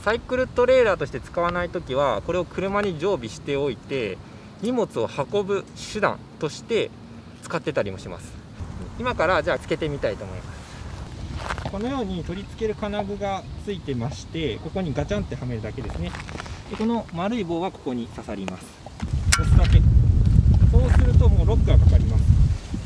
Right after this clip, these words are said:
で、念のため、サイクルトレーラーと離れないために、安全装置みたいなもんですね。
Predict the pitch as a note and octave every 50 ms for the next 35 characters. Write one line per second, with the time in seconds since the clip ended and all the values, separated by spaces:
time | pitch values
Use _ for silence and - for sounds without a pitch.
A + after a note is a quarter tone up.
0 | - G#3+ B3+ A#3+ F#3+ - - - - - - - - - - - - - - -
1 | - - - - - F#3+ A#3 C4 C4+ C#4 C#4+ C#4 C4 - C4+ C4 C4 C#4 D4 A#3+
2 | E3+ - - - - - - F3+ F#3+ G3 - A#3 A3+ G#3+ A#3+ B3 A3 F#3 D#3 -
3 | - G2 - - - - - D#3+ D#3+ E3 F3 F#3 G3+ G#3 F#3+ E3 C#3 B2+ - C#3
4 | B2 B2+ C3 C#3+ F3 G3+ F3 A#2 - - - - - - - - - - - -
5 | F3 G3 G3+ G#3 F#3+ G3+ G#3 G#3 F#3+ - - G3+ F#3 - - A#2 - - - A2+
6 | G#2 G2 G2+ A#2 B2 B2 A#2+ - - - - C#3+ C#3+ D3